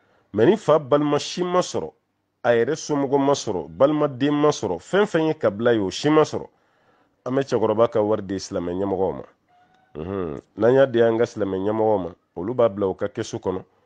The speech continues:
u bɛ silamɛ baara dɔ lajɛ, ni misiri kan ka jɔ yɔrɔ dɔ la, u bɛ taa jɔ n'o wari ye. Ni kɔlɔn kan ka se yɔrɔ dɔ la, o bɛ taa sen n'o wari ye. Ni, ayiwa, dingɛ kan ka tigɛ yɔrɔ dɔ la, o bɛ taa dingɛ tigɛ n'o wari ye. Fɛn fɛn mana kɛ kɛ la,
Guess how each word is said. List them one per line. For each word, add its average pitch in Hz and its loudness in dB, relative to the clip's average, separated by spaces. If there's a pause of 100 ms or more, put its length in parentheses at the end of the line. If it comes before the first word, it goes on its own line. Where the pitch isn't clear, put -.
(160)
u 82 -10
bɛ 82 -2
silamɛ 104 2
baara 107 4
dɔ 98 0
lajɛ, 98 -2 (240)
ni 101 -2
misiri 113 -4
kan 107 2
ka 101 2
jɔ 92 -2 (100)
yɔrɔ 104 -2
dɔ 92 0
la, 92 0
u 85 -2
bɛ 90 -6
taa 113 2
jɔ 92 -2
n'o 98 0
wari 98 4
ye. 87 -6 (420)
Ni 110 -2
kɔlɔn 113 4
kan 120 6
ka 113 2
se 104 -6
yɔrɔ 101 0
dɔ 101 0
la, 98 2
o 92 0
bɛ 95 -4
taa 120 -2
sen 98 -6
n'o 101 0
wari 101 2
ye. 85 -6 (440)
Ni, 131 2
ayiwa, 104 4
dingɛ 107 -2
kan 135 4
ka 123 2
tigɛ 101 -6
yɔrɔ 107 2
dɔ 107 0
la, 101 2
o 95 0
bɛ 95 -4
taa 127 0
dingɛ 107 -4
tigɛ 98 -4
n'o 107 0
wari 104 0
ye. 90 -10 (360)
Fɛn 208 2
fɛn 151 4
mana 147 6
kɛ 123 -4
kɛ 143 0
la, 147 2